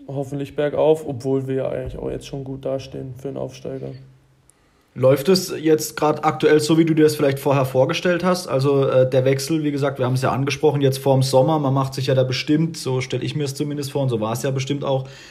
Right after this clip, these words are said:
Speaker 2: dann so ein paar Gedanken, wie wird es dort? Ähm, ein Jahresvertrag hast du jetzt dort unterschrieben, das heißt, man macht sich ja vorher schon so ein bisschen die Gedanken,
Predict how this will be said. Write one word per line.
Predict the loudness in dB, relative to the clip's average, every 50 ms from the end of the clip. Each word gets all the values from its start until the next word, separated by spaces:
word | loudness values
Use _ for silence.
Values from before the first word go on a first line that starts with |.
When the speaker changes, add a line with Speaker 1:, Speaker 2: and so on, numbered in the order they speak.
| -20 -8 -2
Speaker 2:
dann | 0 2 2
so | 4 2
ein | 2 2
paar | 2 2 2
Gedanken, | 2 2 2 2 2 2 2 0 2
wie | 2 2
wird | 2 2 2 0
es | -2 -2 -2 0
dort? | 2 4 4 2 2 -2 -4
Ähm, | -6 -4 -4 -2 -2 -2 -4 -4 -8 -14 -18 -10
ein | -4 -2 0 2
Jahresvertrag | 4 6 6 4 4 2 0 -2 -2 -2 -2 -2 -2 -2 0 0
hast | -2 -2 -2 -2
du | -2
jetzt | -2 0 0 0
dort | 0 0
unterschrieben, | 2 0 0 0 0 -2 -2 -2 0 0 0
das | 0 0 0
heißt, | -2 -2 -2 0
man | 0 0
macht | -2 -2 -2 -4
sich | -2 -2
ja | -2
vorher | -2 0 2 2 2 2
schon | 0 0 0 0
so | 0
ein | 2 2
bisschen | 0 0 0 0 0
die | 0 0
Gedanken, | 0 0 0 -2 -2 -2 -2 -4 -4 -6